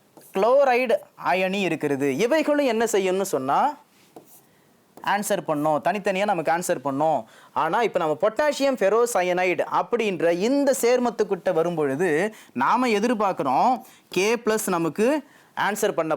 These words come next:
போகுது, அடுத்ததா எஃப் இ டூ பிளஸ் நமக்கு ஆன்சர் பண்ண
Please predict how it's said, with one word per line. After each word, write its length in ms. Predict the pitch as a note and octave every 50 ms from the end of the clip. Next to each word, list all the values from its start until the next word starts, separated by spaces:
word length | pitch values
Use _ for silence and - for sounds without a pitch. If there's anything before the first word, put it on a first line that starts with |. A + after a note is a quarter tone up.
| A#2 C3+
போகுது, 320 | C3+ B2 B2+ C3 D#3 F#3 F#3+ F3 C3+ G#2 - - - D3 E3+
அடுத்ததா 360 | F3 - D#3+ C#3+ D#3+ F3+ F3 C#3+ A2+ - - C3 E3 F#3+
எஃப் 120 | F#3+ - B3+ B3+
இ 20 | C4+ C4 C4 -
டூ 80 | B3 C#4 A#3 A3+
பிளஸ் 240 | A#3+ A3+ A3 - G3 F3
நமக்கு 240 | F3 E3+ - G#3+ F#3 D#3+
ஆன்சர் 280 | F3 F#3 - F#3+ F3 D#3 D#3+
பண்ண 120 | D3+ D3